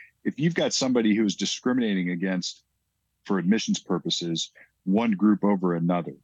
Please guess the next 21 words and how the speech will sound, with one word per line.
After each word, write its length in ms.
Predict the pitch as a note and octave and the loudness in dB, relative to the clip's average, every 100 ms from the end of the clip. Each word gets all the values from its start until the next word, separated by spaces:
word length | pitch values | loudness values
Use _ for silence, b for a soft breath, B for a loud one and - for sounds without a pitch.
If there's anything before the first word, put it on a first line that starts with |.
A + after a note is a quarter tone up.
| _ _ _ _ _ _ _ _ _ _ _ F#2 | _ _ _ _ _ _ _ _ _ _ _ -4
one 240 | A2 G2+ | 0 2
race 300 | G2+ G2+ - | 2 0 -2
over 280 | G2 E2+ E2+ | -2 -2 -2
another, 500 | F2 G2+ G2 D#2 - B B - | 0 0 -2 -4 -10 B B -6
well, 100 | A#2+ | -2
then 140 | A#2+ A2+ | 0 0
I'm 220 | B2+ E3 | 0 0
right 200 | E3+ - | 0 0
there 200 | B2+ A#2+ | 0 0
fighting 400 | - A2 A2 E2+ | 0 -2 0 -4
it 100 | C#2+ - | -8 -6
because 340 | G#2+ - G2+ F2 | -6 -2 -4 -2
I 140 | G#2+ | -2
don't 180 | C3 A2+ | -2 -2
think 180 | C3+ - | -4 -2
that's 300 | - - - | -4 -6 -6
right. 320 | G3+ C4 A2 - b b b _ A2 | -4 -4 -8 -14 b b b _ -6
On 140 | A2+ | 0
the 140 | G#2+ | 0
other 220 | A#2+ E3 A#2+ | 2 0 0
hand, 500 | G2 E2+ E2+ F#2+ | 0 -2 -2 -4